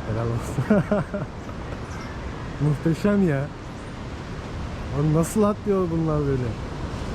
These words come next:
Hoppa. <laughs> Bir de bazıları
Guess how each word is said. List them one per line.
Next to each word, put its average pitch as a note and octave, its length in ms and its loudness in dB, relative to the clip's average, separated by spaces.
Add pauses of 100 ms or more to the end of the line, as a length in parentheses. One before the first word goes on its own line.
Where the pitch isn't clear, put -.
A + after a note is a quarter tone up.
(320)
Hoppa. G#3+ 380 2 (320)
<laughs> - 140 2 (4000)
Bir D3+ 80 4
de E3+ 140 6
bazıları F3+ 580 2